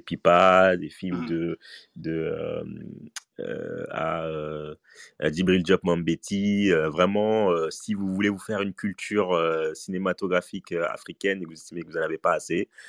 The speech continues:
Speaker 1: euh, bah, passez là-bas et, et, euh, vous aurez vraiment de quoi, de quoi en, en savoir un peu plus, quoi, sur, euh, sur,
Speaker 2: Hmm.
Speaker 1: euh, ce cinéma africain qui est, euh, malheureusement un peu, un peu méconnu.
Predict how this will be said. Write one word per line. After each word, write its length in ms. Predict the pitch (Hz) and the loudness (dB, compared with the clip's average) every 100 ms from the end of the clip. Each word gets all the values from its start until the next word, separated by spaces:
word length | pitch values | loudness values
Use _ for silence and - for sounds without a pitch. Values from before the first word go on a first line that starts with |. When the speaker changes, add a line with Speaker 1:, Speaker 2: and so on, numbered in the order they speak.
| - - | -20 -2
Speaker 1:
euh, 340 | - 78 76 78 | 4 4 4 0
bah, 300 | 78 78 78 | 0 0 0
passez 360 | 85 85 - 90 | 2 2 2 2
là-bas 500 | 82 80 87 92 85 | 2 2 0 2 0
et, 60 | 73 78 - - 76 73 | -4 -8 -12 -10 -8 -8
et, 60 | 73 | -8
euh, 40 | |
vous 200 | 73 73 | -10 -10
aurez 140 | 71 | -10
vraiment 460 | 73 76 85 87 87 | -8 -10 -8 -8 -8
de 120 | 80 | -10
quoi, 480 | 78 80 78 78 76 76 | -16 -10 -8 -6 -10 -14
de 80 | 76 | -20
quoi 260 | - 80 80 | -20 -16 -14
en, 300 | 76 76 78 82 | -14 -16 -18 -20
en 60 | - | -8
savoir 360 | - 76 71 | -4 -2 -2
un 60 | 71 | -4
peu 140 | - | -6
plus, 260 | - - - | -8 -6 -4
quoi, 160 | - | -6
sur, 300 | - - - | -4 -4 -4
euh, 120 | - - - - - | -4 -8 -16 -20 -20
sur, 220 | - - 78 | -8 -2 2
Speaker 2:
Hmm. 220 | 76 73 | 4 4
Speaker 1:
euh, 40 | |
ce 200 | 71 - | 2 0
cinéma 420 | 92 - 87 87 85 | -2 4 6 8 6
africain 400 | - 82 95 95 | 4 -4 -4 -4
qui 300 | - 80 80 | -6 -6 -4
est, 80 | |
euh, 20 | 73 | -6
malheureusement 460 | 73 73 76 87 | -8 -8 -8 -8
un 80 | 90 | -8
peu, 140 | - 87 - _ _ - | -8 -12 -12 _ _ -12
un 80 | 90 | -10
peu 200 | - 95 | -4 -2
méconnu. 680 | 92 92 85 76 76 - | 0 0 0 0 -4 -8